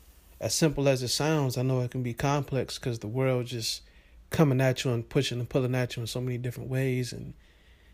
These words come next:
you know, they spinning y'all emotions and left and right every chance y'all scroll and tap in. <laughs> You know what I'm saying? So, man, just, just find your balance. Find your balance. The beginning of, of your day and the end, and the end of your day.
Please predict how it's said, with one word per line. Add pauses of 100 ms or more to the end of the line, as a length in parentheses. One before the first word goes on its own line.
(260)
you
know,
they
spinning
y'all
emotions
and (100)
left
and
right
every
chance
y'all
scroll
and
tap
in.
<laughs> (720)
You
know
what
I'm
saying?
So, (560)
man,
just,
just
find
your
balance. (760)
Find
your
balance.
The
beginning
of, (100)
of
your
day
and
the
end,
and
the
end
of
your
day.